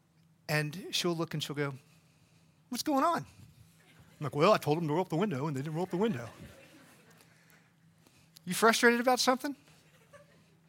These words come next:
"Yeah, I didn't get all my stuff done today that I wanted to get done." Right? She very quickly goes, "It's not about the window, there's something below that." But she doesn't stop there,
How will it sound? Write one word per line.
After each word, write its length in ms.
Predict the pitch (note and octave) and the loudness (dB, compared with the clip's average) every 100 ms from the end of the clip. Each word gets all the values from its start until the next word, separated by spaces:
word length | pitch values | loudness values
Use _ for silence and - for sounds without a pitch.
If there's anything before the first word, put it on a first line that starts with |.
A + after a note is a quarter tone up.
| _ _ _ _ _ _ _ _ _ _ - A2+ | _ _ _ _ _ _ _ _ _ _ -18 -8
"Yeah, 260 | A#2+ C#3+ | -4 0
I 60 | D3+ | 2
didn't 220 | D3+ D3+ | 2 4
get 120 | D3+ | 4
all 140 | D3 D3 | 4 2
my 100 | B2 | 0
stuff 560 | - - - D3 - | 0 0 0 -2 -2
done 300 | C3+ A2 G2+ - | -4 -4 -8 -8
today 380 | C#3+ B2+ A2 - | -2 -2 -2 -6
that 80 | D3+ | 0
I 80 | C3 | 2
wanted 240 | C#3 C#3 | 2 0
to 80 | A#2+ | -2
get 160 | C#3 - | -6 -4
done." 240 | A#2+ G2 - _ - - - | -4 -6 -14 _ -20 -18 -2
Right? 160 | D3+ | 0
She 100 | - | 2
very 160 | D#3+ F3+ | 4 4
quickly 300 | F#3 F3+ D#3+ | 4 0 2
goes, 180 | D3 C#3+ | 2 0
"It's 140 | - | -2
not 120 | A3+ | -4
about 160 | G#3+ E3+ | -2 -4
the 80 | C#3 | -4
window, 240 | D#3 C#3 | -2 -2
there's 140 | B2+ - | -4 -4
something 280 | D3+ D3 | -6 -6
below 200 | B2+ B2 | -6 -4
that." 280 | C3 D#3 - - - | -2 -2 -4 -10 -6
But 180 | - F#3+ - - | 0 0 -2 -10
she 180 | - G3+ | -2 0
doesn't 180 | E3 D#3 | 0 0
stop 300 | - G3+ - | 0 0 0
there, 200 | A#2+ | -8